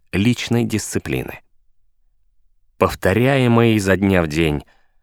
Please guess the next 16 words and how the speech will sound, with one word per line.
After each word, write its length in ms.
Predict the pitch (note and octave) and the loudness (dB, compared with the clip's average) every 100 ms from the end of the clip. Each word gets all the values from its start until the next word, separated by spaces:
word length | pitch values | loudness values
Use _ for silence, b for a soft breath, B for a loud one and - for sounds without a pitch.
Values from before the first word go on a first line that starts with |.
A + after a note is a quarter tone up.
| _ _ _ _ | _ _ _ _
они 320 | - F2+ G#2+ A#2+ | -2 2 4 4
будут 320 | A2+ G#2+ - | 4 2 -2
накапливаться, 1000 | F#2 - C#3 C#3 F2+ C2+ - - - - _ _ _ _ _ _ _ _ | -4 -2 -4 -4 -4 -6 -8 -12 -12 -14 _ _ _ _ _ _ _ _
давая 480 | C#2 D#2 E2+ F2+ D#2+ | -4 0 2 2 2
в 80 | - | -2
конечном 640 | D#2 E2+ G#2+ - D2 C#2 | -2 2 2 0 -4 -4
итоге 400 | - E2 D2 D2 | -2 -2 0 -2
изобилие 640 | C2+ D2 C2+ G#2 A#2 A2 | -2 -4 -2 0 2 2
внутренней 720 | F#2 E2+ F#2+ - F2 E2+ E2 D#2+ | 2 2 0 0 -2 -2 -2 -4
силы. 420 | - - B1 C#2+ - _ _ _ _ _ _ _ _ _ _ _ _ _ _ _ - | -8 -10 -10 -12 -20 _ _ _ _ _ _ _ _ _ _ _ _ _ _ _ -6
Возможно, 720 | D#2+ A2 C#3+ F3 D#3 D3 C#3 _ - | -2 0 2 2 2 0 -2 _ -4
лучше 440 | G#2 C#3+ F3 - | 0 2 0 -4
всего 380 | - - D2 C#2 - | -8 -6 -4 -2 -2
эту 360 | A#2+ C3 B2+ A#2+ | -4 -2 2 2
идею 340 | A2 C3+ C3+ | 2 2 4
выражает 680 | A#2 A#2 A2+ G#2+ A#2+ A2+ - | 4 2 2 2 2 2 -2